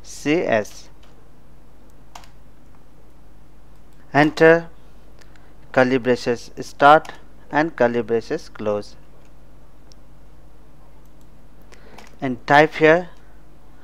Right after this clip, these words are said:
con dot open S Q L command C M D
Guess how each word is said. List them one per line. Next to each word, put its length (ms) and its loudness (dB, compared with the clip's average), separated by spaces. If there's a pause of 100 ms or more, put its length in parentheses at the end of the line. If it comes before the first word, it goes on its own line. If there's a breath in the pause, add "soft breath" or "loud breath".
(540 soft breath)
con 500 10 (1400 soft breath)
dot 360 8
open 540 0 (4000 loud breath)
S 220 2
Q 120 6
L 80 4
command 580 6 (2500 loud breath)
C 340 2
M 260 6
D 320 4